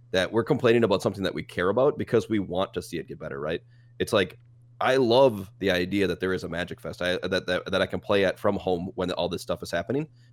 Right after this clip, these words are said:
And I just, like, I would like it to be more functional because I think it, I, I think it's something that's great.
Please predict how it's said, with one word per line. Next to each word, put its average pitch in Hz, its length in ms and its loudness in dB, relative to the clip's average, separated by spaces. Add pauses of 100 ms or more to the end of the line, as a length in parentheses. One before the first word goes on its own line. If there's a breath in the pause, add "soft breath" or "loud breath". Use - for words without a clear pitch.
(120)
And 87 440 -2 (120)
I 98 100 4
just, 110 160 0
like, 92 160 0
I 95 100 2
would 98 160 2
like 98 220 2
it 101 140 -2
to - 80 -4
be 87 160 -4
more 87 200 -2
functional 117 420 0
because 92 360 0 (500 soft breath)
I 92 80 0
think 131 200 2
it, 101 160 2
I, 101 180 4
I 101 40 4
think 113 140 2
it's 107 120 0
something 98 180 -2
that's 87 160 -4
great. 117 280 0